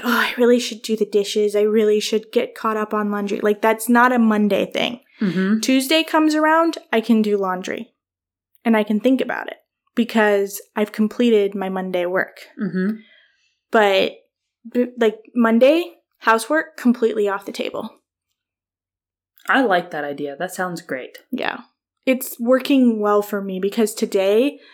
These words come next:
Speaker 1: like, I've been trying to do it for a few weeks now, and each
Speaker 2: Mm-hmm.
Speaker 1: Monday I still catch myself like, "Oh, I need to get it." No. <laughs> And today was the first day that I was actually to, able to just, like, exist in my house and do my work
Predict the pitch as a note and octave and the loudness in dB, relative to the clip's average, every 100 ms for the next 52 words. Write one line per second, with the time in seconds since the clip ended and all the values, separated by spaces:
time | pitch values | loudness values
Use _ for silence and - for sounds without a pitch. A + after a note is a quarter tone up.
0 | - _ A3+ A3 G#3+ A#3 A3+ - A3+ C4 | -20 _ 0 2 4 4 2 2 2 4
1 | C#4 B3+ A3+ - G#3+ G#3+ A3+ G#3+ G#3 - | 2 2 0 0 -2 -2 -2 0 -2 -2
2 | G3+ F#3+ G3 G#3+ - G3 A3 A#3 A#3 G#3 | -2 -2 -4 -4 -2 2 4 6 6 4
3 | G3 G3+ A3+ A3 A3+ A3+ G#3+ G#3 G#3 G3+ | 0 -2 -2 0 -2 0 -4 -2 -4 -2
4 | G3+ F#3+ - - - - _ B3 A3+ A3 | -2 -2 -8 -20 -20 -20 _ -2 0 2
5 | A#3 A#3 A3+ - - - G#3+ F#3 F3 F3+ | 0 0 -2 -2 -6 -2 0 0 -6 -2
6 | A#3 G4+ - _ _ _ _ - D4+ - | -2 -2 -8 _ _ _ _ -2 -2 -2
7 | - - - - - - - - B3+ B3 | -12 -14 -12 -10 -10 -12 -6 4 6 6
8 | A#3+ A#3 - - _ _ _ A3 A#3+ C#4+ | 6 2 0 -6 _ _ _ -16 -2 0
9 | A3+ A3+ C#4+ F4 B3 A#3+ B3+ C4+ C#4+ C4 | 4 4 6 6 4 2 2 4 4 4
10 | A3 G#3 G#3 G#3+ - G#3+ - B3 B3 A3 | 6 4 4 2 2 0 0 0 0 -8
11 | - _ _ G#3+ A#3 B3+ B3+ A#3 A3 G#3 | -10 _ _ 0 4 2 4 2 2 0
12 | G3+ G#3+ G#3+ G#3 G3+ G3+ - - A3 G#3 | 0 -4 -4 0 0 0 -4 -2 0 0
13 | G3+ G3 G#3 F#3+ F#3 - G#3+ G3+ G3 G#3 | 0 0 -2 -2 -4 -4 -2 -2 0 2
14 | B3+ A3+ G3 G3+ - | 2 2 0 0 -6